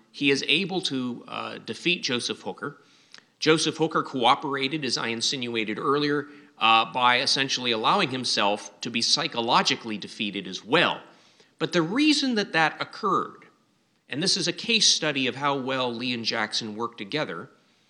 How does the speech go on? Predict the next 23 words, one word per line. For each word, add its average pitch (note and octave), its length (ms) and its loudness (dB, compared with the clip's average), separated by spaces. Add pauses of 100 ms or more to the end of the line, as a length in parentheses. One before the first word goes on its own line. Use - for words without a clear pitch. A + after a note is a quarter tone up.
(460)
was E3 240 4
because D#3+ 840 4
Lee F3 280 -2
and D3+ 120 0
Jackson D3 680 -2 (140)
put A#3+ 240 2
their E3 120 2
minds B2+ 400 0
together G#2 420 -4
when A#2 180 -6
they A#2 120 2
realized C3 600 2
they B2+ 80 2
had G#2+ 120 0
been A2+ 120 -4
outflanked B2+ 580 -2
operationally G#2 800 -4
and G2 100 -6
Hooker A2+ 400 -4
had G2+ 300 -4
seventy-five D#3 880 -2
thousand C3+ 600 -4
troops - 640 -2